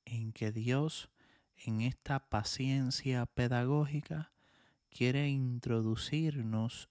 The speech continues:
en un proceso de comprensión de que en la espera, saber valorar aquello que ya tenemos, aquello que ya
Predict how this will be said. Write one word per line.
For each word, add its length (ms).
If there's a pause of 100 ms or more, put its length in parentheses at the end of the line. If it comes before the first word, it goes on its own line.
en 180
un 180
proceso 760 (500)
de 320 (100)
comprensión 1120
de 160
que 360 (340)
en 320
la 200
espera, 840 (840)
saber 680 (160)
valorar 880 (460)
aquello 540
que 280
ya 360
tenemos, 840 (560)
aquello 500
que 260
ya 320